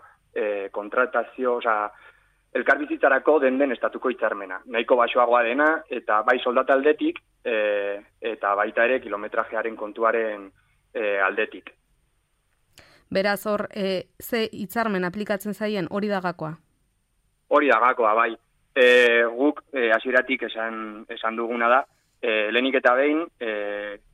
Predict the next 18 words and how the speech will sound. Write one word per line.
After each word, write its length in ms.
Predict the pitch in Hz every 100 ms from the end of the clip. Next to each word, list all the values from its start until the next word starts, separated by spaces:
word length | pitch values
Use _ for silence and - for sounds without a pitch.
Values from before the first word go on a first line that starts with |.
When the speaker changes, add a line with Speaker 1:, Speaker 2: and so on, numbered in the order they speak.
| _ -
Speaker 1:
kontratazio 580 | 104 101 117 123 -
mugagabe 580 | 123 120 120 120 120 123
hauek 360 | 120 131 139 - _ _ -
ezin 240 | 113 120
direla 260 | 117 113 113
E 40 |
T 100 | 113
T 100 | 113
bidez, 440 | 113 113 113 110 104 _ 131
eh, 500 | 113 110 107 104 110 _
egin, 400 | 120 120 143 165 _ _ _ _ -
izan 260 | 120 110
ere, 220 | 113 120 110 -
eh, 340 | 110 101 98 101 _ _ -
gaur 180 | 110
egunean 420 | 113 110 117 127 120
rastake-, 760 | 107 - 113 - 117 117 107
Rastat 460 | - 117 - 117